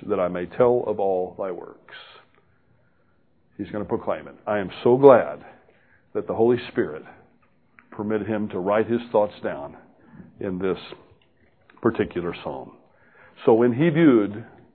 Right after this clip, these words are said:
when he viewed the situation from the divine perspective, he realized how fragile for what, uh, what passes for prosperity really is in the lives of those who do not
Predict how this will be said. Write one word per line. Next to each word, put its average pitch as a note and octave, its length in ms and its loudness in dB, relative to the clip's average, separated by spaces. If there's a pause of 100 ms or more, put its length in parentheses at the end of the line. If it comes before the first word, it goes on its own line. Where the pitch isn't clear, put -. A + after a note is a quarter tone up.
(380)
when A2 120 -2
he C#3+ 160 4
viewed D#3 220 8
the D3 160 4
situation C#3+ 500 8
from B2+ 200 0
the A#2 60 4
divine B2+ 460 4
perspective, E2+ 640 -2 (1200)
he D#3+ 160 2
realized A#2+ 640 6
how G#2+ 260 0 (120)
fragile D3 500 8
for A2 100 8
what, G#2+ 180 4
uh, A2+ 540 -12
what G#2+ 240 -4
passes C3+ 440 6 (100)
for A#2 100 2
prosperity C3 880 4 (680)
really G#2+ 300 2
is C2+ 260 -4 (800)
in F#2+ 80 -8
the F#2+ 60 0
lives A2+ 380 8
of A#2+ 120 4
those G#2+ 360 6
who G#2 120 -4
do F#2 180 -6
not G#2+ 340 -2